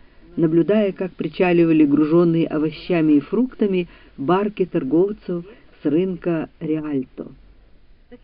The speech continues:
Конечно же, Джакомо не забыл о любви. Он вновь встретился с Терезой и Мэр, из-за которой ему пришлось отправиться в каменистую пустыню Калабрии.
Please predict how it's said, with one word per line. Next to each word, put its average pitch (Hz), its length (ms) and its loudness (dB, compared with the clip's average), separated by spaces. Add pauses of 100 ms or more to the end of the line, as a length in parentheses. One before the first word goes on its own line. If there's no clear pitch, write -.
(840)
Конечно 226 580 4
же, 165 220 -8 (440)
Джакомо 208 560 4
не 175 120 -2
забыл 151 480 0
о 165 60 -4
любви. 127 560 -2 (720)
Он 269 240 8
вновь 220 360 2
встретился 208 840 2
с - 180 -18
Терезой 175 520 -2
и 175 180 -2
Мэр, 156 400 -4 (640)
из-за 160 240 2
которой 226 420 4
ему 202 180 -2
пришлось 175 480 -2
отправиться 160 760 -6
в - 80 -18
каменистую 165 600 0
пустыню 160 540 -2
Калабрии. 143 720 -4